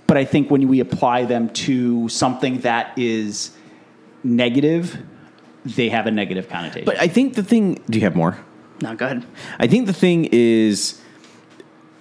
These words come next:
Speaker 2: the bigger issue is what this spawns. Don't, I also wanna clarify, don't get me wrong. I don't disagree with abstinence. Like,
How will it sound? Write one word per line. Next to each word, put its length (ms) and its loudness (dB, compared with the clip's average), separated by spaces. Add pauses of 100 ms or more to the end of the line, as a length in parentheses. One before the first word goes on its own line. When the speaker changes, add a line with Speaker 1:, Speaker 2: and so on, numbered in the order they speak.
(340)
Speaker 2:
the 100 0
bigger 360 2
issue 480 2
is 140 0 (120)
what 380 0
this 200 2
spawns. 440 -2
Don't, 440 0 (140)
I 120 2
also 360 2
wanna 260 2
clarify, 340 2
don't 180 2
get 80 0
me 80 4
wrong. 220 0 (380)
I 180 2
don't 500 0
disagree 640 2
with 240 -2
abstinence. 640 -8
Like, 200 -2